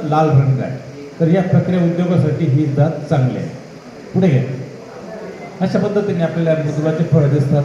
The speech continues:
आकार लहान आहे, परंतु आतले जे दाणे आहेत, ते गर्द लाल असतात. साहजिकच जर असा ज्यूस खाल्ला, तर ज्यू-, ज्यूस अधिक दिवस लाल पण,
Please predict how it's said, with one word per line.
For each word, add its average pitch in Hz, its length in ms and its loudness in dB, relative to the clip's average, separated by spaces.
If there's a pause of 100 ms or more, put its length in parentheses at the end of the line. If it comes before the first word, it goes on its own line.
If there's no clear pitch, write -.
(100)
आकार 147 280 -2
लहान 160 300 2
आहे, 131 180 2 (340)
परंतु 185 240 0
आतले 170 420 0
जे 151 60 -2
दाणे 151 280 0
आहेत, 139 240 -2
ते 156 180 0
गर्द 139 180 2 (180)
लाल 127 320 2
असतात. - 280 6 (420)
साहजिकच 180 460 -8
जर 202 140 -8
असा 185 120 -6
ज्यूस 165 360 -4
खाल्ला, 165 340 -2 (300)
तर 214 60 0
ज्यू-, 170 480 -4
ज्यूस 165 140 0 (180)
अधिक 147 300 0
दिवस 151 240 0 (160)
लाल 147 260 2
पण, 156 380 -4